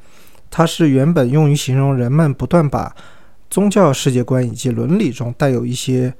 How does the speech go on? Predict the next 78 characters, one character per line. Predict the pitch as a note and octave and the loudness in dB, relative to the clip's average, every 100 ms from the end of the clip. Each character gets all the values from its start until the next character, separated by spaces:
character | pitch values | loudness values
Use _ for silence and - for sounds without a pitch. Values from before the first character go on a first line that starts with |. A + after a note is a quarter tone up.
| - | -12
神 | - B2+ | -4 0
秘 | F#3+ G#3 | 0 0
学 | - A2+ | -2 -6
的 | A#2 | -4
东 | B2 | -4
西， | B2 A#2+ | -4 -6
像 | A2+ C3+ A#2 | -4 -4 -4
巫 | A#2 D3 | -4 -6
术 | - - C3+ | -6 -8 -4
啊、 | B2+ A#2+ | -2 -2
迷 | A#2 A2+ | -4 -4
信 | B2 F#3 | 2 2
啊 | C#3+ A#2 A#2+ | 2 -4 -6
这 | C3+ | -8
种 | A#2+ | -6
性 | - C3+ | -2 -2
质 | B2 | -2
的 | A2 A2 | -6 -6
知 | - | -4
识 | C3+ - | -4 -4
和 | A#2 | -4
伦 | A#2+ A#2+ D#3 | -2 0 0
理， | C#3+ - | 0 -4
从 | - C3 C3 D3 | -4 0 0 0
生 | - F3+ | 2 2
活 | - | 2
实 | C#3+ - | -4 -2
践 | C3+ G#3 D3 | 0 2 2
里 | G#2+ - - - - | -4 -10 -18 -20 -4
认 | F3 F#3+ | 2 2
识 | - C3 | 2 -2
生 | A#2+ D#3+ E3+ | 0 2 2
活、 | - F#3 | 2 0
认 | D#3+ | 0
识 | D3+ C3 | 0 -6
世 | - D3 | -4 -2
界 | D3 C#3 | 2 0
的 | A#2+ A#2 | 0 -4
这 | A2+ | -6
个 | B2 A#2+ | -6 -8
实 | - B2 | -8 -4
践 | D3+ C3+ | -2 -2
中 | C3+ C3+ E3+ | -4 -6 -8
去 | - A3+ | 0 0
除 | - | 0
的 | A2 - | -10 -4
过 | F3 E3+ | -2 -2
程， | - D#3 - | -6 -16 -18
叫 | - A#2+ | -6 -6
做 | G#2 | -6
祛 | - - | -8 -6
魅。 | A#2+ A#2 - - - - - - - - | -6 -6 -12 -20 -20 -20 -20 -20 -20 -8
世 | - G#3+ | -2 2
界 | F3+ | 4
的 | A#2+ | 2
祛 | A2+ - | -2 0
魅 | D3 E3 | 4 4
呢， | A#2 - - | 2 -6 -12
是 | - C3+ B2 A#2 A#2 | -6 -2 0 0 -2
马 | A#2+ F#2+ | -6 -8
克 | - | -8
思 | C3 | -4
韦 | A#2+ | -4
伯 | G#2 A#2 | -4 -4
对 | C3 | -2
于 | B2 | -2
现 | A#2 D3+ | 0 0
代 | C#3 | 0
化 | C#3 C3 | 0 -4
进 | - F#3 | 0 -2
程 | - A#2+ B2+ | -2 -8 -8
做 | - C3 | -6 -6
出 | - B2+ | -6 -8
的 | A#2 A2+ G#2 | -8 -10 -10
重 | - C3+ | -6 -4
要 | |
判 | - F#3+ | 0 0
断。 | C#3 G#2 | 0 -4